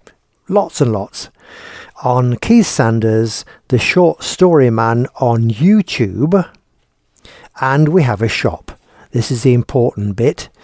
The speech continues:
where you can buy the books that we produce. All the stories you listen to or read, they're all compiled in book form, and they're not expensive, and they're all downloadable in different forms.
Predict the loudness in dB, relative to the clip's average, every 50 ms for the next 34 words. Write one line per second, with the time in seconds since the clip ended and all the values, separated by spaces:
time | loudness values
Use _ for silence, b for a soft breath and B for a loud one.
0 | B B B B B B B B -2 0 4 4 6 4 4 4 4 4 4 4
1 | 2 0 -2 0 2 2 2 2 2 0 0 2 2 0 0 -2 -6 -6 -4 -4
2 | 0 2 0 0 2 0 0 2 2 2 4 2 0 -2 -6 -4 0 2 2 2
3 | 4 2 0 0 2 2 4 4 4 4 4 4 4 4 4 4 2 0 0 -2
4 | 0 2 4 4 4 4 4 2 2 4 4 6 6 4 2 0 B B B B
5 | B B B B 0 2 4 4 4 4 4 4 4 2 2 0 0 -2 -2 0
6 | 0 0 2 2 2 2 2 2 4 2 2 0 0 -6 -6 -6 -6 -6 -6 -8
7 | -8 -8 _ _ _ _ _ B B B B B B B B B B B B B
8 | B -4 -2 0 2 4 4 4 4 2 2 2 2 2 2 2 0 -2 -8 -8
9 | -8 -6 -6 -6 -4 -2 -4 -4 -4 -6 -12 -20 _ _ _ _ _ _ _ -8
10 | -4 -2 0 2 2 4 4 4 4 2 0 2 2 2 4 4 4 4 4 4
11 | 4 4 4 2 4 4 4 4 4 4 4 2 0 0 -4 -6 -6 -6 -4 -4
12 | -4 -4 -4 -4 -6 -6 -6 -10